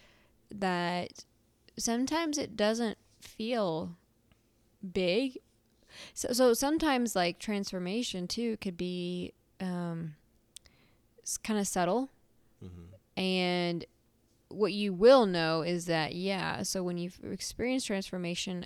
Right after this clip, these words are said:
Speaker 1: in that one lie, that no, that one lie no longer feels true. So you are going to feel what the truth feels like in that way. You may have a thousand other reasons why you're feeling, you know, negative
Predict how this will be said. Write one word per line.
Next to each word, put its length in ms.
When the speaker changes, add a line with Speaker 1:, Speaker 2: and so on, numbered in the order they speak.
Speaker 1:
in 220
that 180
one 280
lie, 380
that 320
no, 320
that 200
one 260
lie 180
no 220
longer 320
feels 340
true. 300
So 160
you 300
are 200
going 260
to 120
feel 240
what 140
the 100
truth 300
feels 280
like 280
in 160
that 260
way. 340
You 140
may 160
have 220
a 60
thousand 400
other 220
reasons 380
why 320
you're 520
feeling, 840
you 180
know, 80
negative 500